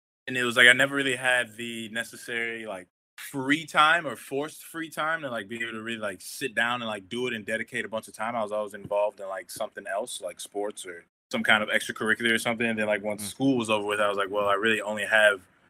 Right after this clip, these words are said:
Speaker 1: free time and work time." So it's like,
Speaker 2: Yeah.
Speaker 1: what am I, what am I gonna really do? And it's like, I'm still been writing. I've been writing throughout school,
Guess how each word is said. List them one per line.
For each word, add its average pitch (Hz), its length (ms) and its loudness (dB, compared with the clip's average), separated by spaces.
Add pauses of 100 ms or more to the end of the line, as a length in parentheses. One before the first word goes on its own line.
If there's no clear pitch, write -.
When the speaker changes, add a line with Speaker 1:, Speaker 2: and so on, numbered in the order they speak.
(140)
Speaker 1:
free 135 260 6
time 113 320 8
and 98 120 -2
work 127 240 4
time." 80 340 -10
So - 180 -12
it's 92 120 -8
like, 98 100 2
Speaker 2:
Yeah. 95 100 4
Speaker 1:
what 107 80 0
am 107 80 0
I, 101 220 4
what 101 200 -6
am 107 80 -4
I 104 80 0
gonna 101 180 -4
really 101 220 0
do? 113 200 2
And 101 80 -2
it's 98 100 -10
like, 104 100 6
I'm 104 80 0
still 127 240 2
been 110 140 0
writing. 113 500 8
I've 107 80 -4
been 110 100 -14
writing 117 280 2
throughout 107 280 -2
school, 117 440 -4